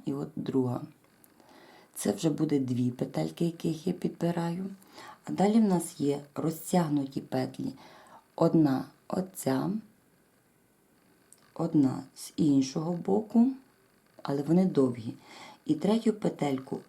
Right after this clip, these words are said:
от оце з'єднання, е, передньої і задньої частини, от м-, м-, між косичками, між нашими петлями. Отут зо серединки є основа, також, е, одна петелька.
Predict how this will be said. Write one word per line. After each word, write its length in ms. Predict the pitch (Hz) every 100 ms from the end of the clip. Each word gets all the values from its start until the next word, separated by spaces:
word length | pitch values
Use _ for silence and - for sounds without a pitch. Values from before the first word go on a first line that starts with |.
| -
от 160 | 151 151
оце 380 | - 151 175 160
з'єднання, 760 | 147 156 208 226 208 165 131 - - _ _ _ _ _ _ _ _ _ -
е, 260 | 135 135 135 - - -
передньої 800 | 156 151 143 139 143 143 143 147
і 60 | 143
задньої 460 | 143 139 139 135
частини, 640 | 135 135 - 131 131 135 - - - -
от 220 | - - -
м-, 160 | 156 147
м-, 360 | - 151 160 151
між 360 | 151 156 165 -
косичками, 800 | - 175 - 147 135 - 135 135
між 300 | 143 151 151
нашими 460 | 156 151 - 156 151
петлями. 640 | - 139 131 135 127 131 - - - - - - -
Отут 340 | - - 175
зо 100 | 165
серединки 720 | 160 - 160 156 190 233 262 160
є 220 | 135 160
основа, 680 | - 156 - - 139 123 127
також, 540 | - 151 151 139 - - - -
е, 360 | 147 135 135 131
одна 260 | 131 131
петелька. 600 | 131 127 127 123 120 -